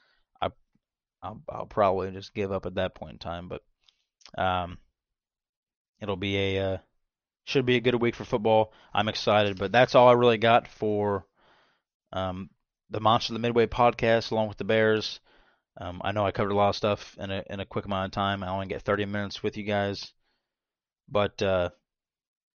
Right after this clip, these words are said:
hopefully I went over a lot. Hopefully you guys understood most of it. Hopefully you guys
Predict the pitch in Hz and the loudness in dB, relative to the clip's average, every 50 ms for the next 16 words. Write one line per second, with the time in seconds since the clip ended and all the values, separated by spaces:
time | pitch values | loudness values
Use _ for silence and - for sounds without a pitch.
0 | _ _ - - - 131 - - 123 120 127 131 131 131 127 127 123 123 123 127 | _ _ -10 -2 -2 0 4 4 4 6 6 6 6 6 8 8 8 10 10 8
1 | 113 123 117 - 113 107 104 107 104 104 101 95 104 101 98 - - 113 101 104 | 8 6 2 2 2 -4 0 2 2 2 2 0 -2 -8 -6 -2 -2 -2 -2 -2
2 | 104 104 - - 101 104 104 98 - 104 101 92 - 104 95 95 98 95 98 92 | -4 -4 -6 -4 -4 -2 -2 -2 -2 -4 -6 -6 -4 -6 -6 -6 -6 -4 -2 -2
3 | 92 90 90 90 - - - | -2 -2 -4 -6 -10 -14 -16